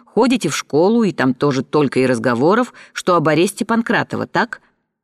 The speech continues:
"Я встречался с одноклассниками на Арбате, и они мне сказали, что Саша Панкратов арестован. И это все? То есть?" "Что то есть? Что то есть?" Опять взорвался Альтман. "Я спрашиваю вас русским языком.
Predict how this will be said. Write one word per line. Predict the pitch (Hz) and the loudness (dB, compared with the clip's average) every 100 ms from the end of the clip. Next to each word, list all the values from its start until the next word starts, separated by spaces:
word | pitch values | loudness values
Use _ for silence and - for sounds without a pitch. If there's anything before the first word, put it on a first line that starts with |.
| _ | _
"Я | 123 127 139 | -2 0 -2
встречался | - 151 139 156 170 - 175 | -2 -4 -2 0 0 0 -4
с | - | -2
одноклассниками | 151 156 151 151 147 151 156 147 | -2 -2 0 -2 -2 -4 -2 0
на | 147 139 | 0 0
Арбате, | 135 151 - 143 | -2 -2 -2 0
и | |
они | 127 131 | 2 2
мне | 131 127 | 2 0
сказали, | - 127 127 156 | -2 -4 -2 0
что | 135 - 127 | -2 -4 -4
Саша | 139 135 123 | -2 -2 -4
Панкратов | 127 120 135 147 151 147 | -4 -4 -2 -2 -2 -4
арестован. | 156 160 - 151 113 - _ _ _ _ - | -4 -6 -2 -2 -2 -8 _ _ _ _ -2
И | |
это | 135 131 | -2 0
все? | 135 - 202 226 _ _ _ _ _ _ | -6 -4 -4 -4 _ _ _ _ _ _
То | - 151 | -2 0
есть?" | 117 - _ _ _ _ _ | -2 -10 _ _ _ _ _
"Что | - - - 170 | -16 -8 -2 -2
то | 156 185 160 | 0 2 2
есть? | 113 - | 0 -2
Что | - - 180 | -4 -2 -2
то | - 254 | 0 2
есть?" | 180 117 - - _ _ | 2 0 -6 -16 _ _
Опять | 135 - 175 | -6 -2 -2
взорвался | 170 139 131 131 143 - - | 0 -2 0 0 0 -6 -4
Альтман. | 139 110 - 113 - _ _ _ _ | -4 -4 -6 -6 -8 _ _ _ _
"Я | 120 156 | -2 -2
спрашиваю | - 165 165 - 151 147 | 0 0 0 0 0 2
вас | 147 151 | 0 0
русским | 151 165 - 156 | -2 -2 -2 -4
языком. | 151 165 196 151 123 | -2 -4 -2 0 -2